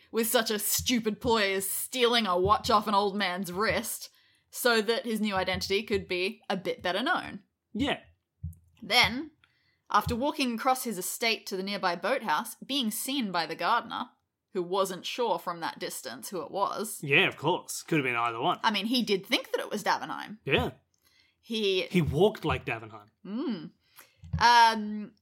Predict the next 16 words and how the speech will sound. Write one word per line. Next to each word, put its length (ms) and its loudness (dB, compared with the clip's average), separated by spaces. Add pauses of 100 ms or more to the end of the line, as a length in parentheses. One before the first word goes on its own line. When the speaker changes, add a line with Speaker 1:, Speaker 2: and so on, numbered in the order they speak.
(220)
Speaker 1:
he 500 0
stashed 460 2
some 140 -4
of 80 -8
his 120 -4
ragged 300 2
clothing 380 -2
in 120 0
that 200 -4
boathouse. 640 2 (160)
Speaker 2:
I 80 2
knew 220 8
Speaker 1:
Changed. 100 8
Speaker 2:
there 100 10
was 120 6
a 120 2